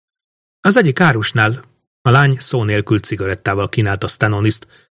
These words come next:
a férfi megrázta a fejét. "Persze az árus nem mondta, hogy mi ez." Azt mondta, nyakba való. "Értem." "Hé, haver!" Éledezett Woody Allen,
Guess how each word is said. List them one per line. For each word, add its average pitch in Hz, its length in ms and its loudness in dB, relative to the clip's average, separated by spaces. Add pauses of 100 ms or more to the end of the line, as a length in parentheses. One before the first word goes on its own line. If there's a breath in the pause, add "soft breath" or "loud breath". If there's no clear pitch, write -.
a - 20 -10
férfi 110 280 0
megrázta 95 400 -4
a - 20 -4
fejét. 95 380 -2 (1080)
"Persze 107 300 0
az 104 140 2
árus 113 560 2 (140)
nem 117 240 2
mondta, 101 320 2
hogy 92 120 -4
mi 92 140 -2
ez." 92 240 -4 (840)
Azt - 180 2
mondta, 147 200 4
nyakba 143 280 4
való. 101 320 -2 (360)
"Értem." 101 520 2 (1200)
"Hé, 196 220 2
haver!" 151 560 4 (280)
Éledezett 127 720 2
Woody 117 320 6
Allen, 117 480 2